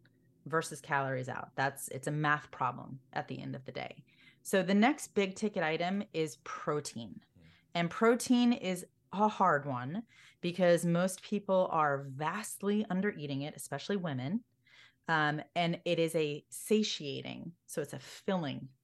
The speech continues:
Speaker 1: macronutrient, meaning if you were to eat two hundred calories of chicken breast or two hundred calories of Pop-Tarts, which one is gonna keep you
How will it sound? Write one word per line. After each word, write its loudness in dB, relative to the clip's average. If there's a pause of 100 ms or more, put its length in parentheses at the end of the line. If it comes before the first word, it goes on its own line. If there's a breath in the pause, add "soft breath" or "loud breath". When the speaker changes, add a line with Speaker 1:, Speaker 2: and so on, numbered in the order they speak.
Speaker 1:
macronutrient, -4
meaning 0 (460 loud breath)
if 0
you 4
were 4
to -6
eat -4 (140)
two 0
hundred 4
calories -2
of -4
chicken -2
breast -8 (400 soft breath)
or 2
two 0
hundred 2
calories -2
of -2 (720)
Pop-Tarts, -4 (500)
which -2
one 4
is 2
gonna -2
keep -8
you -4